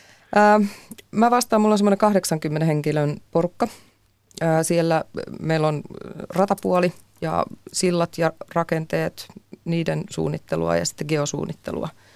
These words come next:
siinä, siinä mun yksikössä. Mut että, ää, tietysti siihen tehtävään sisältyy sitten Sito Vise-tasolla, ää, mui-, muitakin yhteistyötehtäviä ja, ja Norjasta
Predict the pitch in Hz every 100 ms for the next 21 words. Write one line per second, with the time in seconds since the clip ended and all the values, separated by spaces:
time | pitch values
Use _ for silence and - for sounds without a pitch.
0 | _ _ _ _ - 80 85 160 - -
1 | - 147 143 - 143 - 170 - 180 156
2 | - 151 - 151 - 151 - - - -
3 | - _ _ - 156 156 151 - 185 175
4 | - - 175 170 170 160 - - - 175
5 | - 160 160 156 160 160 147 - 139 139
6 | 147 143 - 147 139 135 - - - 151
7 | 147 147 151 143 - 139 - 71 71 -
8 | - - - 50 50 50 - _ - -
9 | - - 143 131 170 165 160 175 180 160
10 | - 143 - - - - 156 160 147 156
11 | 147 147 151 160 151 147 143 143 135 -
12 | 147 - 151 151 151 156 -